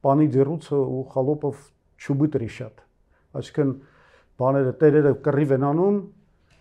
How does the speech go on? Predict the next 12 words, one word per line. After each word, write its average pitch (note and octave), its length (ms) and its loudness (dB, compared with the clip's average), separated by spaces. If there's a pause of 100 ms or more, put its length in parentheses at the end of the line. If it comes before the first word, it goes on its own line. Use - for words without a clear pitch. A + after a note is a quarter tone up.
(340)
իսկ, D#3 340 -4
ը, C#3 160 4 (1300)
նրանց D3 400 0 (280)
ստրուկները D#3 560 0
կամ, C3+ 260 0 (180)
կամ, C#3+ 300 2
ը, B2+ 160 -2 (960)
կարճ C#3+ 220 0
ասած, C3+ 340 -2
ը, B2+ 180 -6 (400)
նրանց C3 340 0
եթակաները C3+ 720 -2